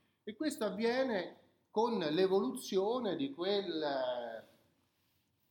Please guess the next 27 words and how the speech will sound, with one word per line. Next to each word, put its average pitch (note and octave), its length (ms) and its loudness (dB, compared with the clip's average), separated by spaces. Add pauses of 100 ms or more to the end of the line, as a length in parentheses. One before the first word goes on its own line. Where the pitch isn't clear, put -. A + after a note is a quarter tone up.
(320)
quello E3 320 -2
che D3+ 80 -2
alcuni E3 500 -2
chiamano D#3 380 2
un D3+ 140 2
istituto D#3+ 800 -4
e B2 100 -6
che C3+ 80 -6
noi E3+ 200 -2
abbiamo D#3 540 -2
in C3+ 220 -8
questo C#3+ 340 -8
corso D#3 540 -10
chiamato C#3 540 -8
piuttosto C#3+ 500 -12
una C3 120 -6
mentalità B2+ 600 -10
giuridica, C3+ 1080 -12 (360)
che E3+ 920 -2
va E3 340 0
sotto D#3 260 -4
il D3 100 0
nome D3 280 -2
di C3+ 120 -2
feudo, C3 680 0
anche D3+ 380 -2
se, D3+ 440 0